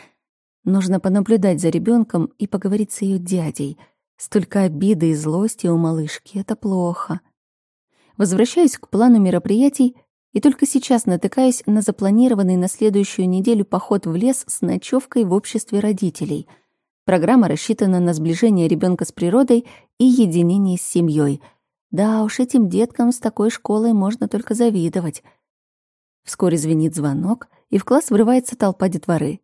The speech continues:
Тут же начинается галдёж. Ученики носятся, спорят, что-то увлечённо обсуждают — и я лишь мельком успеваю ухватить момент,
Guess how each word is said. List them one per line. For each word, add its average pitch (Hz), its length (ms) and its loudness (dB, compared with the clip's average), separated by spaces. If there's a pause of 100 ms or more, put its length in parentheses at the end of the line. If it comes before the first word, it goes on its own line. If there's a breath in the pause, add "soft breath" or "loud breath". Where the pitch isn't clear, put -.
(300)
Тут 240 220 0
же 208 140 0
начинается 165 680 -2
галдёж. 151 680 -4 (360 loud breath)
Ученики 190 520 0
носятся, 185 580 -2
спорят, 202 580 0
что-то - 320 -2
увлечённо 202 600 2
обсуждают — 185 680 0 (680 loud breath)
и 214 60 0
я 233 280 4
лишь 302 360 2
мельком 226 560 4
успеваю 185 540 0
ухватить 180 500 -6
момент, 214 560 2